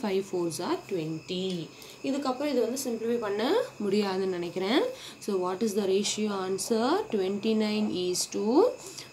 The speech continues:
forty-four. உங்களுக்கு எல்லாருக்கும் இந்த சம் புரிஞ்சிருக்கும்னு நினைக்கிறேன். Okay, Next ட்வெல்த் சம் பார்ப்போம் வாங்க. பாருங்க, ட்வெல்த் sum. If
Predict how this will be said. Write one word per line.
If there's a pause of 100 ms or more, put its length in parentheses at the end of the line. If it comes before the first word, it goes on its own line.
(160)
forty-four. (1080)
உங்களுக்கு
எல்லாருக்கும்
இந்த
சம் (100)
புரிஞ்சிருக்கும்னு
நினைக்கிறேன். (420)
Okay, (640)
Next (280)
ட்வெல்த் (100)
சம்
பார்ப்போம் (500)
வாங்க. (2750)
பாருங்க, (220)
ட்வெல்த் (120)
sum. (1080)
If